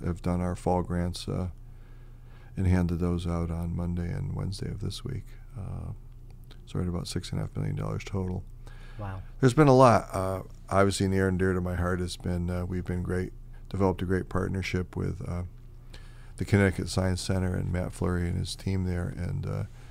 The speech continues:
Speaker 1: have the Michaela's Garden up on the, uh, rooftop garden and grow the four o'clocks there every year. And we have the Women in Science Mentorship Award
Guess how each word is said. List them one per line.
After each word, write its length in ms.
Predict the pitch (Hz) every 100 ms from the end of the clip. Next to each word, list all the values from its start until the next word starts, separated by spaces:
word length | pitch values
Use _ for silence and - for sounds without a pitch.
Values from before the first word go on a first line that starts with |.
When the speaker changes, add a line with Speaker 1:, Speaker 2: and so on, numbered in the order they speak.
| - - -
Speaker 1:
have 180 | 98 92
the 60 |
Michaela's 500 | 90 87 92 90 92
Garden 380 | 90 90 87 87
up 200 | 87 -
on 340 | 95 90 87 90 - - -
the, 200 | 90 95
uh, 140 | 98 95 -
rooftop 560 | 95 - 92 90 - - - - -
garden 440 | 90 87 87 98 - -
and 200 | 87 85
grow 180 | 87 85
the 80 | 85
four 220 | - 90
o'clocks 360 | 90 95 85
there 160 | - 98
every 200 | 87 85
year. 120 | 85
And 80 | 87
we 80 | 90
have 180 | 92 82
the 140 | 87 - - - -
Women 240 | 98 95
in 120 | 90
Science 520 | 87 92 90 87 85 - - - - -
Mentorship 600 | 98 92 90 - 90 -
Award 540 | 85 85 87 85 80